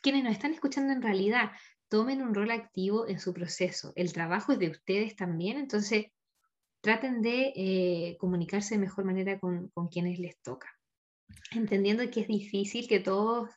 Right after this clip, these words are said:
tampoco, como que también bajar las expectativas, digamos, no todo va a ser perfecto, entonces también es como, bueno, estas cosas pasan,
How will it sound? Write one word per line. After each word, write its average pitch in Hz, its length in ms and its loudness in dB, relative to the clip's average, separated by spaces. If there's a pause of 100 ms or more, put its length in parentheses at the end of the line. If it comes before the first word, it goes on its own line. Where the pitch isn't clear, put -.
(400)
tampoco, 196 760 0
como 208 200 4
que 202 100 2
también 202 300 0
bajar 254 540 0 (180)
las 196 180 4
expectativas, 196 800 -2
digamos, 311 420 -2 (540)
no 226 160 4
todo 247 160 4
va 233 80 4
a - 40 -2
ser 190 200 2
perfecto, 202 800 2 (180)
entonces 214 300 2
también 196 340 4
es - 80 -6
como, 220 160 -2
bueno, 165 340 -4 (720)
estas 160 260 -6
cosas - 360 -10
pasan, 254 760 2